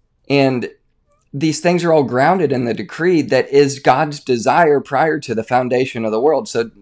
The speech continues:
like, let's not just say that this is a, a soft little, you know, God, j-, God is just allowing these things to happen or permitting these things to happen.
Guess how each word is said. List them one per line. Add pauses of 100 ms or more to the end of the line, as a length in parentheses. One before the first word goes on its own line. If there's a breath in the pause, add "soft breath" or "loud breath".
like,
let's
not
just
say
that
this
is
a, (340)
a
soft
little, (440)
you
know,
God,
j-,
God
is
just (300)
allowing
these
things
to
happen
or
permitting
these
things
to
happen.